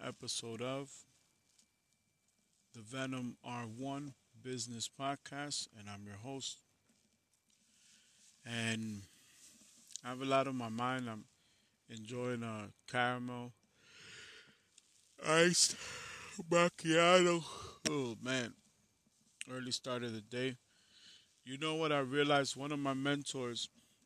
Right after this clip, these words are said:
um, mentioned yesterday that he wakes up with a feeling of gratitude and a feeling of servitude. And he does the same thing. He has a YouTube channel,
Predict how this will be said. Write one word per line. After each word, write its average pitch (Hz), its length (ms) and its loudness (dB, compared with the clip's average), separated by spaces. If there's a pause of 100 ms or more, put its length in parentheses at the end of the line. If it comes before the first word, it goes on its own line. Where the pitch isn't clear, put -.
(300)
um, 120 360 -4
mentioned 127 460 -2
yesterday 117 580 2 (1700)
that 117 160 -4
he 131 180 -2
wakes 135 360 0
up 131 240 2
with 120 360 -6
a 117 260 -2
feeling 127 500 -2
of 113 240 -8
gratitude 127 680 -4 (1500)
and 107 160 -12
a 110 60 -10
feeling 127 400 -4
of 113 120 -6
servitude. 113 720 -6 (1600)
And 113 340 -6
he 131 120 -2
does 143 280 0
the 131 60 0
same 135 300 2
thing. 135 260 -4
He 117 100 -6
has 123 220 -4
a 123 40 -6
YouTube 120 440 -6
channel, 120 380 -4